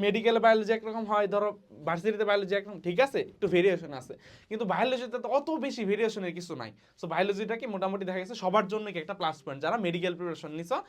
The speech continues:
তাদের জন্য কি একটা প্লাস পয়েন্ট হচ্ছে বায়োলজি। এখানে দেখা গেছে পঁচিশের মধ্যে তুমি কি একটু ভালো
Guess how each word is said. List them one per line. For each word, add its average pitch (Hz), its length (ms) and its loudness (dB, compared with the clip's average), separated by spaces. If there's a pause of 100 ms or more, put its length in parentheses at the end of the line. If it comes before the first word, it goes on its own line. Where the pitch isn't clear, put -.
(220)
তাদের 180 220 -2
জন্য 202 180 -4
কি 175 100 -6
একটা 247 200 -4
প্লাস 170 200 0
পয়েন্ট 175 180 -6
হচ্ছে 165 180 -12
বায়োলজি। 160 300 0
এখানে 175 200 -6
দেখা 185 140 -4
গেছে 190 180 -10
পঁচিশের 233 320 -6
মধ্যে 214 220 -4
তুমি 226 200 -4
কি 175 80 -6 (320)
একটু 226 200 -4
ভালো 196 160 4